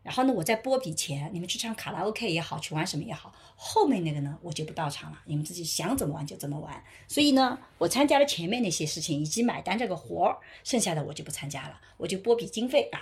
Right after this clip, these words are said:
你们应该怎么做就怎么做。所以我觉得这种团建呢，比较简单，但是呢，也做到了说团结这个员工或者是团结团队，让他们自己互相熟悉起来，但我就不参加了。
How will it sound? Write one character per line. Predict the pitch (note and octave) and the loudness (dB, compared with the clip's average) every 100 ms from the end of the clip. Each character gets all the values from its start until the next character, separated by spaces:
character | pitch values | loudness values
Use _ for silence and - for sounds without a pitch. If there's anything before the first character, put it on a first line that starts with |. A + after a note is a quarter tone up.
| C#3+ | -6
你 | C#3+ | -8
们 | D#3+ | -6
应 | F#3+ | -8
该 | D#3+ | -8
怎 | - | -8
么 | D3+ | -8
做 | F3 | -6
就 | D#3 | -6
怎 | - E3 | -8 -10
么 | |
做。 | - G#3+ - - - | -2 0 0 -6 -14
所 | - D4+ | -4 4
以 | |
我 | A#3 | 4
觉 | B3 | 4
得 | |
这 | F#4 | 2
种 | E4+ G3 | 2 2
团 | - D#3+ | 0 -2
建 | F3 | -2
呢， | F3 | -2
比 | E3 | 0
较 | A#3+ | 0
简 | - D#3+ | 0 -6
单， | D#3 E3 G3 | -4 -4 -2
但 | G#3 | -4
是 | G3 G3 | -2 -2
呢， | F3+ - - - - | -4 -6 -16 -20 -6
也 | F3 E3+ | -2 2
做 | G#4 G4+ | 4 6
到 | G#3 | 4
了 | E3+ | 0
说 | F#3 F3 | -2 -4
团 | - D3+ F#3+ | -4 -6 -4
结 | E3+ D#3 E3 - _ _ - | -2 0 -2 -6 _ _ -8
这 | D#3+ | -4
个 | D#3 | -2
员 | D3 F3+ | 2 4
工 | A#3+ D#4 E4+ | 4 4 2
或 | - E3+ | -2 -2
者 | D#3 | -2
是 | - | -4
团 | D3 - | -6 -4
结 | E3 D#3 | 0 -2
团 | - F3+ | -2 0
队， | G4+ - - | 2 2 0
让 | E3 | -4
他 | F3 | -4
们 | F#3+ | -6
自 | F#3+ A#3+ | -4 -4
己 | F#3 | -4
互 | D#3+ E3 | -4 -4
相 | G3 | -4
熟 | F#3+ F#3+ | -2 -2
悉 | B3 | -2
起 | - | -2
来， | D3+ - - - | -4 -10 -16 -4
但 | D#3 C#3+ | -2 -2
我 | D3 | -4
就 | A#3+ | -6
不 | - | -4
参 | - D3 | -6 -8
加 | D3 | -10
了。 | C#3 | -12